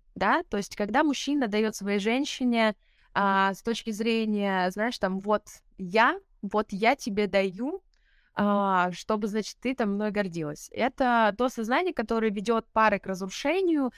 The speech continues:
потому что женщина в ответ, ну, то есть это как бы неважно, кто начал, может, и женщина так в ответ,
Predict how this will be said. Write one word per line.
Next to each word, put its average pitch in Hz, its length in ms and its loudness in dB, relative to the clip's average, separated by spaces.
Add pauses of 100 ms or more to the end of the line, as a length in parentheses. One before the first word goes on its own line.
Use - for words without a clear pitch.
(180)
потому 226 300 0
что 226 160 -4
женщина 233 640 0
в 196 60 -2
ответ, 254 320 -2
ну, 240 100 -2
то 262 80 0
есть - 120 -8
это - 160 -2
как 226 120 -4
бы 226 80 0
неважно, 233 340 2
кто - 140 -6
начал, 240 320 -2
может, 214 260 -4
и 214 40 -4
женщина 208 380 -2
так 170 160 -6
в - 40 -6
ответ, - 300 -2